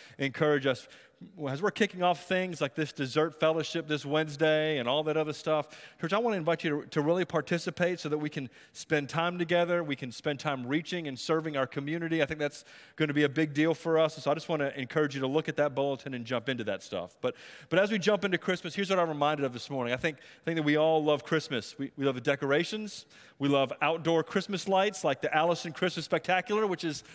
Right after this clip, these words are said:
pretty spectacular, hence the name, Allison Christmas Spectacular. That's right, y'all can cla-, clap. Listen, y'all clappy this morning? I like this. Um,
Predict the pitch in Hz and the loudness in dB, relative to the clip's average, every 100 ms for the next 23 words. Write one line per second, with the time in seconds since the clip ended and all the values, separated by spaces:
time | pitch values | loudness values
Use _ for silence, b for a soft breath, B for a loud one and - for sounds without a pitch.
0 | B B - 185 175 165 202 - 185 185 | B B -2 2 2 2 0 2 2 0
1 | 202 220 240 247 - 170 156 185 170 165 | 2 2 2 -2 -4 -4 -2 0 2 2
2 | 190 214 B B 151 156 160 156 180 165 | 2 -2 B B 0 2 0 -2 -2 -2
3 | 147 165 - 190 185 208 214 226 B B | 0 0 2 0 2 2 2 0 B B
4 | 139 185 175 175 - 160 190 196 - - | -2 2 6 4 2 -4 0 0 -2 -6
5 | - 185 247 - - B B 190 - 262 | 0 0 0 -6 -14 B B -8 -6 -2
6 | 214 202 - 302 330 370 381 - 392 415 | -2 -2 -2 0 0 -2 -4 -2 -2 -2
7 | 415 294 262 302 294 403 392 - B B | -2 -2 0 0 -2 -4 -4 -8 B B
8 | B B 196 190 175 | B B 0 0 -2